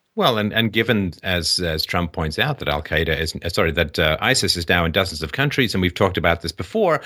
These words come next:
that the numbers of deaths due to terrorism has vastly in-, increased since the beginning of the war on terror. I mean, I hate to say it doesn't matter, it's meaningless that they got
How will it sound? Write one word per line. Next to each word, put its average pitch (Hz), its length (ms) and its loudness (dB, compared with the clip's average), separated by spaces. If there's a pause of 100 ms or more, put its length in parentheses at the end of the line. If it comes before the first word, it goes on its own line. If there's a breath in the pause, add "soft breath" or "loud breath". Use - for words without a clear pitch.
(220 loud breath)
that 98 140 0
the 95 60 0
numbers 92 420 4
of 78 180 0
deaths 87 400 0
due 98 200 2
to 85 260 2
terrorism 87 560 2
has 80 160 0
vastly 87 520 2
in-, 85 140 0
increased 95 460 0
since 95 120 -2
the 82 80 -8
beginning 95 320 2
of 92 60 0
the 101 80 0
war 92 240 2
on 92 80 2
terror. 104 320 2 (360 loud breath)
I 165 60 0
mean, 196 140 2
I 190 60 2
hate 214 140 0
to 156 60 0
say 175 200 2
it 113 80 -2
doesn't 117 340 0
matter, 110 320 2
it's 95 140 -2
meaningless 107 480 2
that 95 120 -2
they 98 120 4
got 95 340 2